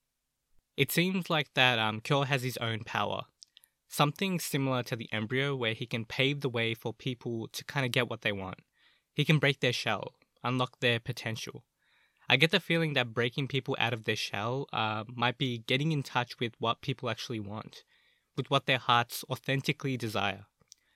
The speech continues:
Maybe this idea also ties into Toru trying to find his own path. Like, if we go based on the assumption that Toru's shell breaking by this current version of the embryo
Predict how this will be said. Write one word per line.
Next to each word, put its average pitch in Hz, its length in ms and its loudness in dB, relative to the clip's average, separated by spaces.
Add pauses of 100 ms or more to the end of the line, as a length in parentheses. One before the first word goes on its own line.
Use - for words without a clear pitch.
(300)
Maybe 143 160 6
this 160 180 0
idea 117 400 2
also 117 280 -4
ties 117 440 0
into 110 280 -6
Toru 123 420 -2
trying 120 300 -2
to 120 80 -4
find 113 300 -2
his 113 160 -2
own 107 140 0
path. 113 460 -2 (540)
Like, 131 120 0
if 156 140 0
we 156 80 4
go 160 220 4
based 131 360 2
on 131 140 -2
the 113 140 0
assumption 107 600 -4 (280)
that 117 160 -2
Toru's 131 560 -2 (160)
shell 123 260 4
breaking 127 540 -2
by 113 200 2
this 113 300 -4
current 131 460 -2
version 117 420 2
of 113 320 -4
the 120 160 -2
embryo 104 440 -2